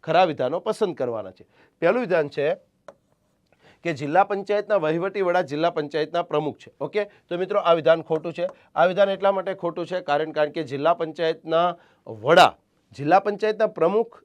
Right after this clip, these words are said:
એ જિલ્લા પંચાયતના વડા છે. જિલ્લા પંચાયતના વહીવટી વડા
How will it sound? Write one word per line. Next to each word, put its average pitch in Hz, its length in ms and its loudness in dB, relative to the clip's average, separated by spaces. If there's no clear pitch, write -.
એ 190 80 -2
જિલ્લા 170 260 2
પંચાયતના 196 460 0
વડા 180 260 6
છે. 117 140 -14
જિલ્લા 147 260 0
પંચાયતના 175 500 -2
વહીવટી 170 500 -2
વડા 151 280 2